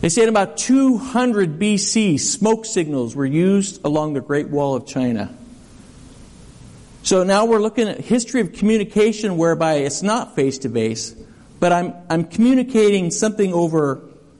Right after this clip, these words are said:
space and time to s-, to somebody who's not there, right there with me, okay? And you'll notice as I go through these,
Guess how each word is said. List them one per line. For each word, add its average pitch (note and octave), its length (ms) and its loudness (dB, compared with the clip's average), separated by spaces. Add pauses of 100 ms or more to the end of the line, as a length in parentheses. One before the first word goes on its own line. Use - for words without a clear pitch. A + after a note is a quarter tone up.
space G3+ 480 0
and E3+ 160 -6
time C#3 640 -2 (220)
to - 60 -2
s-, - 200 -2 (160)
to D#3+ 80 -2
somebody F#3+ 400 0
who's E3 240 -2
not E3+ 300 -2
there, C#3+ 180 -2
right C3+ 320 -2
there A#2+ 180 -2
with A#2+ 300 -4
me, F#2 220 -8 (120)
okay? C3 500 -2 (680)
And F3+ 160 2
you'll F#3 80 4
notice B3 320 2
as G#3+ 140 0
I F#3 100 2
go G#3 220 2
through G3 220 -2
these, C#3 420 0